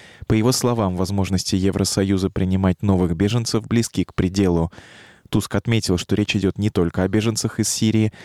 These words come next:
Число перемещенных лиц и беженцев по всему миру превышает шестьдесят миллионов. Председатель Евросовета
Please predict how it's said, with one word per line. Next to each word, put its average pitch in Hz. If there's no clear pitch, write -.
Число -
перемещенных 110
лиц 107
и 110
беженцев 104
по 104
всему 107
миру 104
превышает 92
шестьдесят 101
миллионов. 98
Председатель 117
Евросовета 104